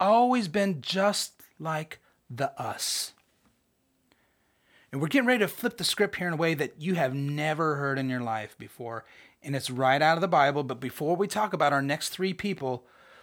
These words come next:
let's spend a little mo-, bit more time here in the region of Nineveh. I'm gonna do a little bit of a backstory, okay? Genesis eleven, thirty-one and thirty-two. And, uh, I'll turn there, and, and you can turn there if you want to. It's not really that important,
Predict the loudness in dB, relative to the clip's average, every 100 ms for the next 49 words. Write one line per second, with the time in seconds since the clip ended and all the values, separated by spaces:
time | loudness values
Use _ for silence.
0 | _ -2 0 0 0 0 0 0 2 2
1 | 4 4 2 2 0 2 -2 0 0 0
2 | 0 -2 -2 -4 -2 -2 -2 -2 -4 -4
3 | -8 -8 -12 -16 _ _ _ _ _ _
4 | _ _ -20 _ -6 2 4 4 4 2
5 | 0 2 2 2 -4 -8 -10 -10 -10 -4
6 | 0 0 0 -2 -2 -8 -20 _ -6 0
7 | 2 2 2 -2 -2 0 0 0 -2 -2
8 | -4 -6 -6 -6 -10 -20 _ -4 0 0
9 | 0 -2 -6 0 0 2 2 4 4 4
10 | 4 2 -4 -4 -6 -2 -2 0 2 2
11 | 2 -2 -2 -2 -2 -6 -2 -2 0 0
12 | 0 0 -2 -2 -2 -2 -4 -8